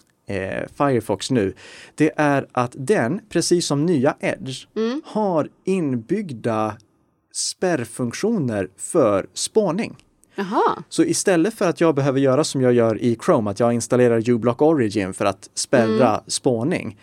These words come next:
Speaker 1: så finns det nu inbyggt på ett väldigt pedagogiskt sätt i Firefox och även i nya Edge.
Speaker 2: Och det är bra?
Speaker 1: Ja,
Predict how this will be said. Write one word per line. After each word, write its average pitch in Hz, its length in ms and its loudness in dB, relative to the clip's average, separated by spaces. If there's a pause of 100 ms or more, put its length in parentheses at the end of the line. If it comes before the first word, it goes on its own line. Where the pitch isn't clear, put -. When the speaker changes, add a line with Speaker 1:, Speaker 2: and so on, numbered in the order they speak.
(160)
Speaker 1:
så 180 140 -4
finns 175 440 -4
det 143 160 2
nu 117 260 0
inbyggt 139 600 0
på 139 80 -4
ett 123 140 -4
väldigt 113 260 0
pedagogiskt 135 840 2
sätt 113 260 -2 (140)
i 143 380 2 (180)
Firefox - 540 -4
och 156 160 2
även 123 300 0
i 113 320 -2
nya 101 360 -2
Edge. - 300 -10
Speaker 2:
Och 214 100 0
det 208 100 4
är 208 40 0
bra? 254 320 0 (160)
Speaker 1:
Ja, - 240 -4